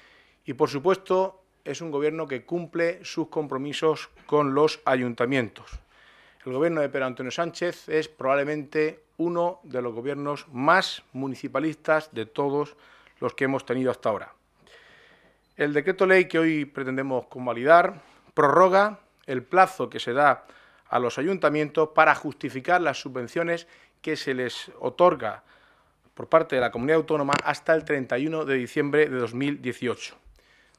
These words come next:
Decreto ley este que recoge la petición y demanda de numerosas corporaciones locales de distinto color político. De no convalidarse ese decreto ley en la mañana de hoy, muchos de los, eh,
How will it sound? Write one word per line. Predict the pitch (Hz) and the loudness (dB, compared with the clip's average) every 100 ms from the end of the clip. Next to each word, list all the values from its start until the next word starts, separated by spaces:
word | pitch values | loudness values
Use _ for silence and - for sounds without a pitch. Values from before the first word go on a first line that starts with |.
| _ | _
Decreto | 135 151 160 151 | -6 -4 -2 0
ley | 147 | 0
este | - - 196 | -2 0 -2
que | - | -2
recoge | 123 123 147 151 | -6 -6 -2 2
la | 139 127 | 2 2
petición | 135 123 123 - 175 196 214 240 _ _ _ _ | 0 -2 -6 4 6 6 4 -6 _ _ _ _
y | 131 | -6
demanda | 123 147 180 175 180 196 208 | 2 4 4 6 4 4 -2
de | 123 117 | -10 -8
numerosas | 113 113 139 - 147 | -8 -8 -4 -2 -4
corporaciones | - 127 127 110 143 143 | -6 -6 -4 -4 -6 -6
locales | 131 123 151 156 143 | -4 0 2 2 0
de | 127 | -4
distinto | 120 - 160 156 - 135 | -6 -8 -6 -2 0 0
color | 127 120 - | 0 0 0
político. | 143 151 98 - 113 _ _ _ _ _ _ | -2 -2 -6 -18 -20 _ _ _ _ _ _
De | 123 127 | -6 -2
no | 170 | -2
convalidarse | 165 156 143 135 160 185 - 107 - 131 | -2 2 2 4 4 4 -2 -10 -10 -10
ese | 131 135 113 104 | -8 -8 -10 -12
decreto | 107 127 120 120 | -14 -12 -10 -6
ley | 135 113 | -6 -6
en | 107 | -8
la | 104 | -10
mañana | 107 127 139 | -8 -6 -4
de | 135 | -2
hoy, | 131 135 - _ _ - | -2 -4 -10 _ _ -10
muchos | 147 170 147 | -8 -4 -4
de | 123 | -2
los, | 117 110 - | -4 -6 -10
eh, | 113 107 | -10 -10